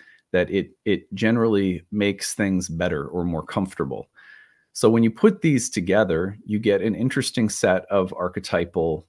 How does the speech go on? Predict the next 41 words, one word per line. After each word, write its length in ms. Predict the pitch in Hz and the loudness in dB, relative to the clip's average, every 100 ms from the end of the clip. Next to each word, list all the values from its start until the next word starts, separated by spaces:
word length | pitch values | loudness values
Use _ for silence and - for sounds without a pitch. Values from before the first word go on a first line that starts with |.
| _ | _
combinations. 720 | - 82 80 110 139 - 98 | -4 -4 0 2 2 2 0
And 80 | 113 | 0
I 40 | 143 | 0
just 200 | 170 185 | 0 0
have 140 | - | 0
five 400 | - 185 175 71 | 2 2 2 -4
for 200 | - 80 | -4 -4
us 120 | - | -4
to 100 | - | -2
look 240 | 104 139 - | 0 0 -4
at. 220 | - - _ _ _ _ _ - | -8 -10 _ _ _ _ _ -2
And 140 | 120 | 2
then 160 | 135 165 | 6 6
what 120 | 156 | 4
we'll 80 | 135 | 2
do 200 | 117 113 | 2 0
is 120 | 104 | -2
we'll 100 | 95 | -6
take 340 | - 160 160 | 0 0 0
these 260 | 98 92 95 | -2 -2 0
and 120 | 95 | 0
we'll 120 | 98 | 0
say, 420 | 95 95 90 85 - _ _ _ _ _ _ - | 0 -2 -2 -4 -6 _ _ _ _ _ _ -6
"This 260 | 92 104 101 | 0 0 0
is," 260 | 92 - _ _ - | -4 -8 _ _ -6
we'll, 220 | 107 95 | -2 -2
we'll 100 | 104 | -4
try 220 | - 147 | 2 4
to 140 | 135 98 | 4 2
address 340 | 98 90 - | 2 0 0
how 140 | 92 | 0
we 120 | 92 95 | 0 -4
place 480 | - 117 113 - | 0 2 2 0
these 420 | - 87 80 80 - | -4 -2 -2 -4 -6
within 220 | 98 90 | -4 -4
the 80 | 80 | -4
context 640 | - 90 90 - - - | -4 -4 -4 -6 -6 -6
of 100 | 78 | -6
the 100 | 80 | -4
lunar 320 | 78 73 71 | -6 -6 -8
eclipse. 520 | 71 - 67 - - | -10 -10 -10 -10 -16